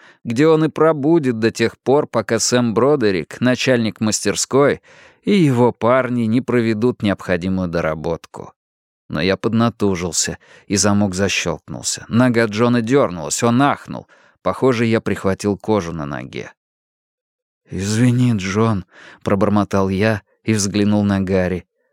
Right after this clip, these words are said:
У него замок закрылся сразу. Наверное, хомут сделали посвободнее.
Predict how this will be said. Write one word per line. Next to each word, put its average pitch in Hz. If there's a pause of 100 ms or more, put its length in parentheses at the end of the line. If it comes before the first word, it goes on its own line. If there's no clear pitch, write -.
(200)
У -
него 123
замок 131
закрылся 110
сразу. 85
Наверное, 110
хомут 123
сделали 92
посвободнее. 82